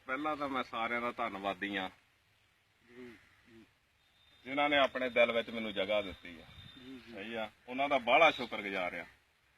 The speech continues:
Speaker 1: ਬਾਕੀ ਰਹੀ ਗੱਲ ਸੋਚ, ਸੋਚ ਤੁਹਾਨੂੰ ਪਤਾ ਤੁਹਾਡੇ ਨਾਲ ਹਰੇਕ ਨਾਲ ਆਪਾਂ ਰਹੇ ਹੋ ਆ,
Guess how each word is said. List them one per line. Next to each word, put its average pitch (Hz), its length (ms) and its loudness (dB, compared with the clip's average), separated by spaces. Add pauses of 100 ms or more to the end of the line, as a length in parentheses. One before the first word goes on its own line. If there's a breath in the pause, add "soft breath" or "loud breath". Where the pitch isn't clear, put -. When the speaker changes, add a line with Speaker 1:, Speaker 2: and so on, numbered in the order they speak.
(100)
Speaker 1:
ਬਾਕੀ 123 360 -2
ਰਹੀ 170 220 0
ਗੱਲ 165 440 4 (360)
ਸੋਚ, 151 380 -2 (840)
ਸੋਚ 151 260 -4
ਤੁਹਾਨੂੰ 151 360 4
ਪਤਾ 147 240 4
ਤੁਹਾਡੇ 135 300 2
ਨਾਲ 127 200 0
ਹਰੇਕ 120 220 2
ਨਾਲ 135 180 4
ਆਪਾਂ 135 220 6
ਰਹੇ 120 180 6
ਹੋ 147 160 4
ਆ, 123 200 0